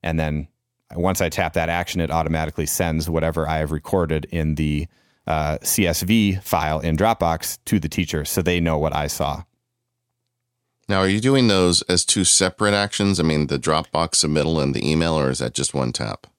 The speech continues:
Speaker 1: Uh, there's one tap to record the information in Dropbox, and then there's a second tap to do the email action. And I think
Speaker 2: Okay.
Speaker 1: now there's a way for me to link those two together. Uh, and I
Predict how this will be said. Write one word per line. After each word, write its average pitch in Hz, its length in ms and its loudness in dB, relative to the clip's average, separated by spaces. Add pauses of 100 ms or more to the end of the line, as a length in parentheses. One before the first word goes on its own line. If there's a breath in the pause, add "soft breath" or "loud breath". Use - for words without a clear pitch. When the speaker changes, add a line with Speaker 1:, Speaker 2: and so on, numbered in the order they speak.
(500 loud breath)
Speaker 1:
Uh, 113 220 4
there's 110 240 2
one 117 240 2
tap 131 320 0
to 127 100 0
record 107 360 2
the 104 80 0
information 98 500 0
in 87 80 0
Dropbox, 85 580 -2
and 90 120 -2
then 87 80 0
there's 82 180 -2
a 80 60 -4
second 92 340 -4
tap 80 260 -4
to - 80 -6
do 80 140 -2
the 80 160 -2
email 78 200 -2
action. 73 520 -10
And 90 240 -2 (100)
I 101 100 -2
think - 360 -2 (100)
Speaker 2:
Okay. 98 160 -2
Speaker 1:
now 98 480 2
there's 87 240 0
a 92 60 0
way 87 220 0
for - 160 -2
me 90 160 2
to 87 120 -2
link 87 340 -2
those 82 280 0
two 87 220 -2
together. 90 600 -2 (360)
Uh, 85 340 0
and 87 160 -2
I 80 220 -2